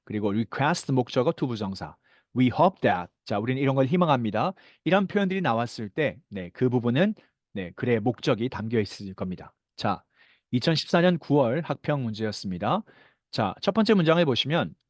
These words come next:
노란색 부분입니다. "We want to ask you to recycle this magazine." 자, "이 잡지를 재활용, 네, 해주시기를 바랍니다."라고 하는 거죠.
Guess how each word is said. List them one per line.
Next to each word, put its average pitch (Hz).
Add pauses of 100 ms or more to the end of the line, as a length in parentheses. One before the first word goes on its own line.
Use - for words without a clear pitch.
노란색 135
부분입니다. 120 (500)
"We 139
want 143
to 135
ask 151
you 139 (100)
to 113
recycle 139
this 156
magazine." 110 (360)
자, 104
"이 180
잡지를 165
재활용, 147 (220)
네, 87 (440)
해주시기를 131
바랍니다."라고 123
하는 123
거죠. 82